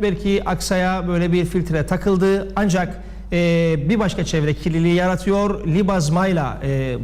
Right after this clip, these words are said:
sağlanıyor bu, e, temizlik ve beş yüz metre ilerisine denize dökülüyor. Bu da başka bir çevre kirliliğidir." dedi. Daha farklı, e, çevre kirliliğini önleyici unsurlar kullanılabilirdi dedi.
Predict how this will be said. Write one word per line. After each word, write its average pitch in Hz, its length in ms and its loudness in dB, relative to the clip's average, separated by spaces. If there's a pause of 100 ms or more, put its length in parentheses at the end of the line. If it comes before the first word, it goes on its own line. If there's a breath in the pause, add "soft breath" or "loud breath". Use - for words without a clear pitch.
(160)
sağlanıyor 156 680 2
bu, 180 280 0 (280 loud breath)
e, 175 140 0
temizlik 185 440 2
ve 190 140 2
beş 202 220 0
yüz 170 100 4
metre 170 260 2
ilerisine 165 400 2
denize 156 260 2
dökülüyor. 180 400 2
Bu 180 80 0
da 180 100 0
başka 147 280 0
bir 160 100 2
çevre 175 280 0
kirliliğidir." 180 560 2
dedi. 214 340 2 (280 loud breath)
Daha 214 240 0
farklı, 220 520 -2 (140)
e, 180 340 2
çevre 175 360 0
kirliliğini 180 360 2
önleyici 165 560 2
unsurlar 180 560 0
kullanılabilirdi 196 840 2
dedi. 240 320 2